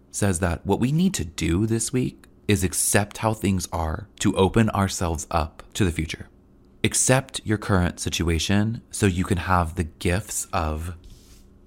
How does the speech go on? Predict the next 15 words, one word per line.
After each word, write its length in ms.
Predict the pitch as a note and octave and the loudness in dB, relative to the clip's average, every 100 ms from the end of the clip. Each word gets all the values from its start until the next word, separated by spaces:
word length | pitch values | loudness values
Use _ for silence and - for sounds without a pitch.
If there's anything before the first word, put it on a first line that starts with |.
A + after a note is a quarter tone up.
| - - - - - - - - - - - - - - - | -20 -20 -20 -20 -20 -20 -20 -20 -20 -20 -20 -20 -20 -20 -12
the 80 | F2 | -8
world. 360 | C#2 - - - - - - - - - - - - - - - - - - - - - - | -8 -8 -12 -20 -20 -20 -20 -20 -20 -20 -20 -20 -20 -20 -20 -20 -20 -20 -20 -20 -20 -20 2
This 240 | A2+ G#2+ - | 4 4 0
card 400 | - G2 F#2 - | 2 4 4 2
upright 520 | F2 - G2 G#2+ - - - | -2 2 2 2 -2 -6 4
is 220 | A2 F#2 | 4 6
the 80 | G2 | 0
promise 460 | - F2+ F2 E2+ - | 2 2 4 2 0
of 200 | F2 D#2+ | -2 -2
the 80 | |
week. 300 | E2 E2 - - - | -4 -6 -8 -6 0
We 120 | G2 | 2
just 380 | - F#2 E2+ - | 4 2 2 -2
have 340 | F2 E2+ - | 0 0 -4
to 260 | - E2+ | -6 -6